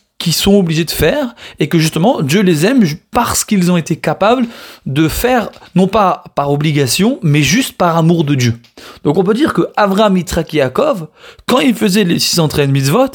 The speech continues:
il n'y avait aucune obligation. Ils faisaient pas ça parce qu'ils étaient obligés de le faire.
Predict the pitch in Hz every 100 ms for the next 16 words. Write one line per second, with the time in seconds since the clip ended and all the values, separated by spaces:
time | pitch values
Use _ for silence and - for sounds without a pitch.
0 | - - - - 165 - 285 - 294 262
1 | 240 220 214 247 - _ _ - 175 208
2 | 240 330 349 226 - 160 175 160 151 139
3 | 131 107